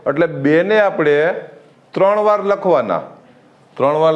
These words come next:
લખવાના અને વચ્ચે કઈ નિશાની મૂકવાની છે? ગુણાકારની. શાબાશ. ચાલો જોઈએ હવે આપણે તો બે ગુણ્યા બે ગુણ્યા બે, બરાબર? હવે આ બેને આપણે આનો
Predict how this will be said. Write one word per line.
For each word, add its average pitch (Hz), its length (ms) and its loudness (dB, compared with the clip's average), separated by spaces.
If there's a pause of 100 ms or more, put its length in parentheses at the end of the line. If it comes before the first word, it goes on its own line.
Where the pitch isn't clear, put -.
લખવાના 170 380 0
અને 151 140 0
વચ્ચે 139 320 -2
કઈ 185 160 0
નિશાની 170 360 -2
મૂકવાની 156 420 -4
છે? 143 100 -4 (1200)
ગુણાકારની. 147 760 -2
શાબાશ. 135 640 -2 (920)
ચાલો 147 320 0
જોઈએ 151 360 2
હવે 147 180 0
આપણે 139 260 0 (260)
તો 131 80 -2
બે 131 260 0 (760)
ગુણ્યા 151 560 0 (100)
બે 143 160 0 (560)
ગુણ્યા 139 540 2
બે, 135 220 -2 (600)
બરાબર? 180 380 0 (840)
હવે 160 240 2 (380)
આ 147 80 0
બેને 160 400 0
આપણે 156 340 0 (600)
આનો 143 180 -2